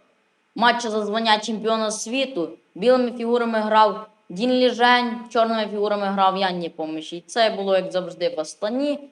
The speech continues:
столиці Казахстану, хто ще не знав. Отож, і партія розпочалась такими ходами. Це чотири, кінь Е шість, кінь С три. Англійський початок тут вибрав дебют Дін Ліжень,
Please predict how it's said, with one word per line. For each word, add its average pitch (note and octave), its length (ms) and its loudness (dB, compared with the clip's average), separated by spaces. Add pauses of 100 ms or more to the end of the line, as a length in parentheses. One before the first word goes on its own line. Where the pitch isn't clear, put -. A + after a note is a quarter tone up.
(400)
столиці F#3+ 440 -2
Казахстану, A3+ 680 -2
хто A3 180 -8
ще A3 200 -6
не G#3+ 160 -6
знав. G3+ 540 2 (280)
Отож, G3 340 2
і G#3 60 -6
партія B3+ 380 4
розпочалась G3+ 540 -2
такими F3+ 400 -10
ходами. D3+ 360 -8
Це - 100 -20
чотири, B3+ 600 2 (680)
кінь F3+ 160 -6
Е D#3+ 80 -4
шість, A3 520 -8 (640)
кінь E3 160 -8
С D#3+ 120 -12
три. G3 420 -6 (240)
Англійський A#3+ 480 -2
початок G3 640 0
тут D#3+ 260 -10 (720)
вибрав F#3 420 2
дебют F#3+ 340 -6
Дін F3+ 140 -4
Ліжень, G#3+ 560 -2